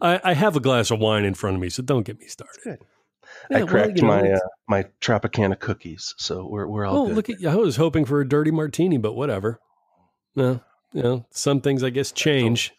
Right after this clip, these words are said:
Speaker 2: special occasions. I still have a canned dirty martini that
Speaker 1: Oh, that sounds great.
Speaker 2: David Lomely made for me, and I'll read it right here. He put a strip, a, a strip around it. It says, um, "Break this seal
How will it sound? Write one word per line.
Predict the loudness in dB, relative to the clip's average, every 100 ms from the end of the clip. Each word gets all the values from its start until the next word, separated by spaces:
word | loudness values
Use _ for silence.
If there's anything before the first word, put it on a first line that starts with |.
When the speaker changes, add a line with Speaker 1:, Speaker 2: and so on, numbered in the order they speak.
| -4
Speaker 2:
special | -4 -2 -4
occasions. | -4 -6 -8 -10 -16 -18 -20 -20 -18 -6
I | -2
still | 0 0 2
have | 2 0
a |
canned | -2 -4 0 2 2 2 -2 -6 _ -20 _
dirty | 0 0 2
martini | 2 0 0 -4 -2 -2 -6 -10 -16 _ _ _ _ _ _
that | -2 0 0
Speaker 1:
Oh, | -2
that | -2 -2
sounds | -4 -4
great. | -4 -6 -6 -2
Speaker 2:
David | 0 0 -2
Lomely | 0 2 2 2 0 -2 -4 -8 _ _ _
made | 0 4 2 2
for | 0 0
me, | 2 0 -2 -4 -8
and | -8 -6
I'll | -6
read | -6 -6 -6
it | -8
right | -10 -6
here. | -4 -2
He | -2 -4
put | -2 0
a |
strip, | 0 -2 -4 -6 -6 -6 -6 _
a, | -4 -2
a | -2
strip | -2 -2 0 0 -6 _ _ _ _ _ _ -4
around | 2 2 4
it. | 2
It | -2
says, | -2 0 0 0
um, | 0 0 -4 -6 -2
"Break | -2 0
this | -2 0
seal | 0 2 0 -2